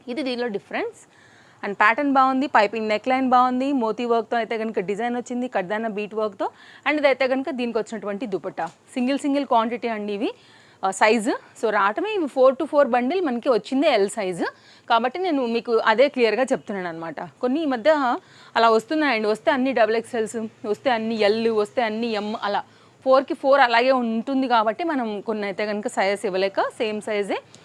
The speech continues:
క్లియర్గా చెప్తున్నాము ఎక్స్ప్లెయిన్ చేసి. మళ్ళీ ఇదంటే ఇది, ఆ, పెట్టి మళ్ళీ డబుల్ ఎక్స్ఎల్, త్రిబుల్ ఎక్స్ఎల్ అంటే కనుక కష్టం అండి, దొరకదు. అది లేదు మన దగ్గర, ఉంటే ఎందుకు ఇవ్వం, ఖచ్చితంగా చెప్తాం కదా. ఇది ఎల్ సైజ్ పైననే,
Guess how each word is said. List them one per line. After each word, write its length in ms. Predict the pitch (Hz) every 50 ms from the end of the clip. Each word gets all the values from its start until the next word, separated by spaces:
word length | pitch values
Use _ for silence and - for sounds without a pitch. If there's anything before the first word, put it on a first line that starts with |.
| - _ _ _ -
క్లియర్గా 280 | 247 226 226 226 233
చెప్తున్నాము 560 | 254 - 247 175 156 - 254 240 226 202 196
ఎక్స్ప్లెయిన్ 440 | 185 180 - - - 233 214 208 208 190
చేసి. 360 | 196 180 175 - 320 453 539 - _ -
మళ్ళీ 240 | 196 185 185 190 196
ఇదంటే 500 | 202 196 190 190 190 185 226 226 208 208
ఇది, 240 | 202 196 202 202 208
ఆ, 540 | 196 196 - - 190 185 180 180 180 180 185 - _ - - - - _ _
పెట్టి 220 | - 202 180 - 226
మళ్ళీ 260 | 208 190 190 190 185
డబుల్ 260 | 175 196 185 175 190
ఎక్స్ఎల్, 300 | 196 185 - - 214 190
త్రిబుల్ 240 | 190 196 185 180 185
ఎక్స్ఎల్ 280 | 185 185 - - 202
అంటే 240 | 180 180 170 190 196
కనుక 220 | 185 180 180 180 285
కష్టం 400 | 277 - 208 - - - 180 165
అండి, 240 | 170 165 170 175 180 _ _
దొరకదు. 300 | 190 196 190 170 202 180
అది 140 | 175 170 170
లేదు 220 | 185 214 240 262
మన 160 | 262 214 180 175
దగ్గర, 240 | 175 175 165 170
ఉంటే 260 | 185 190 202 214 269 269
ఎందుకు 240 | 262 254 254 233
ఇవ్వం, 160 | 262 247 269 262
ఖచ్చితంగా 440 | - - - - - 294 311 285
చెప్తాం 300 | 214 180 - - 180 170
కదా. 160 | 160 165 170 165 - _ - - - - - - _ _ _ _ _ _
ఇది 140 | 269 285 349 -
ఎల్ 180 | 285 254 233 233
సైజ్ 300 | - 262 233 214 202 -
పైననే, 360 | - 202 196 185 175 196 277